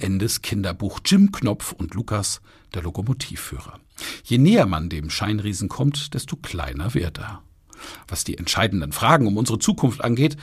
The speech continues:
ist es genauso. Je genauer man die laut propagierten Antworten betrachtet, desto deutlicher wird ihre Untauglichkeit, die großen Fragen unserer Zeit zu beantworten. Und noch etwas macht die Lauten zu Scheinriesen.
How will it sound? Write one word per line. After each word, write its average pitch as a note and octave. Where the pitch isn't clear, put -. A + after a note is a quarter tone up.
ist -
es -
genauso. E2
Je G2
genauer A#2
man F#2
die F2+
laut A#2
propagierten C#3+
Antworten B2
betrachtet, -
desto F#2
deutlicher D3+
wird -
ihre F#2+
Untauglichkeit, -
die -
großen C#3+
Fragen F#2+
unserer F2
Zeit E2+
zu -
beantworten. -
Und F3
noch G#3+
etwas -
macht E2+
die F#2
Lauten G#2+
zu -
Scheinriesen. C#2+